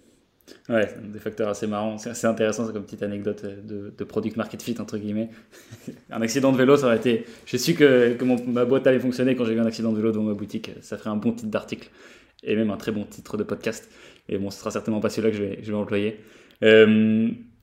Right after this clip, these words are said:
euh, avant juste de vous relancer, parce que évidemment, on a envie de faire la suite chronologique, de savoir comment est-ce qu'on passe d'un pop-up store à, à pénétrer plein de boutiques et à vendre son produit en physique.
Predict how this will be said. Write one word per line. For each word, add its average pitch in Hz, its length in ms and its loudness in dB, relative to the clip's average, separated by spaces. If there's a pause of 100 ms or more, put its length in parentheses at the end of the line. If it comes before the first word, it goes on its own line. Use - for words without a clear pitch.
(140)
euh, 151 160 -4
avant 151 260 8
juste 165 160 4
de 151 40 6
vous 135 120 6
relancer, 139 260 8
parce 131 140 2
que 127 80 4
évidemment, 131 420 8
on 123 120 6
a 113 60 6
envie 113 120 2
de 117 40 -2
faire 127 100 4
la 117 80 6
suite 120 160 -2
chronologique, 127 520 4
de 110 80 -4
savoir 117 300 2
comment 127 140 4
est-ce 123 80 4
qu'on 120 80 -6
passe 117 180 2
d'un 110 120 0
pop-up 117 260 0
store 127 300 4
à, 101 260 0
à 104 180 -6
pénétrer 113 340 -2
plein 117 140 0
de 110 60 4
boutiques 123 420 2
et 110 40 0
à 101 40 0
vendre 104 160 -4
son - 80 -12
produit 107 240 -6
en 104 60 -6
physique. 117 380 -6